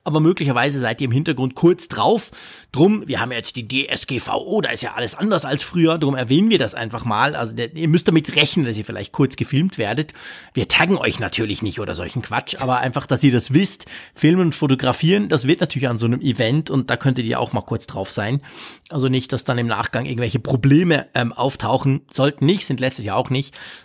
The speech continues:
aber einfach der Sicherheitshalber sei das erwähnt. Und lieber Malte, sag mal, ich habe jetzt so geschwärmt von meiner Nordsee-Tour und bei dir war es ja so, während ich immer an die Nordsee gehe, bist du ja jemand, der logischerweise eigentlich ab und zu weg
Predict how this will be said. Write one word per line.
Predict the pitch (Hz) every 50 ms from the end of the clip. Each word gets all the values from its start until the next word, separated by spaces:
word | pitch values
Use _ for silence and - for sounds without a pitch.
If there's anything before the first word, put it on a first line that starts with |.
| _ -
aber | 156 135 135 - -
einfach | 135 135 135 139 -
der | - 139
Sicherheitshalber | 113 107 170 196 220 202 - 135 - - - 143 165 147 135
sei | 104 123 110 127
das | 139 139 127 -
erwähnt. | - 139 127 120 104 104 135 185 202 175 165 185 185 - - - - - - - - - _ _
Und | - 165 147
lieber | 127 180 202 214 160
Malte, | 120 123 160 - - 160
sag | 135 147 170 -
mal, | 156 135 143
ich | -
habe | 147 156 165
jetzt | 151 -
so | - 143 123
geschwärmt | 127 123 - - - 131 127 143 156 175 160
von | - - 147 139
meiner | 127 123 123 117
Nordsee-Tour | 117 123 120 123 139 156 165 - - - 147 143 139 - - - 156 156 147 160 190 196 190 - - - - - - - _ _
und | - 151 135
bei | 156 139
dir | 127 113 143 196 220
war | 226 226 233
es | 226
ja | 247 226
so, | 214 - 220 233 226 160
während | 156 156 139 135 135 -
ich | 233 - - 247
immer | 214 165 151 -
an | 151
die | 127 123 123
Nordsee | 123 123 139 180 - - - - 202 180
gehe, | 156 175 196 214 226 196
bist | 170 143 - - -
du | 165 202
ja | 233 220
jemand, | 208 202 202 196 180 185 185 175 -
der | 180 180 156 - -
logischerweise | - 147 143 190 220 196 - - - 131 123 117 143 180 175 156 -
eigentlich | - - 135 135 143 - 156 - - -
ab | 156 -
und | 190 165
zu | - - 160 151 - -
weg | 165 135 170 185 - - - -